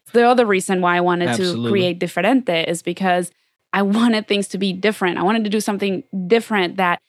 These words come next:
Speaker 1: was not just the status quo. And I just didn't want to preach to the choir anymore. You know, on Facebook or in my friend circles, everyone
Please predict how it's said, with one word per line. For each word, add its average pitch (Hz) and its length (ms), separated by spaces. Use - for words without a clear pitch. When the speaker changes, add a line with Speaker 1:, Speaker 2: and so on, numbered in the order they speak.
Speaker 1:
was 202 180
not 220 280
just 220 220
the 208 60
status 190 460
quo. 180 420
And 175 380
I 247 120
just 269 200
didn't 285 160
want 294 120
to 269 40
preach 240 320
to 240 80
the 233 40
choir 226 380
anymore. 160 420
You 165 120
know, 185 100
on 190 120
Facebook 196 600
or 170 140
in 165 160
my 170 100
friend 190 300
circles, 175 500
everyone 185 540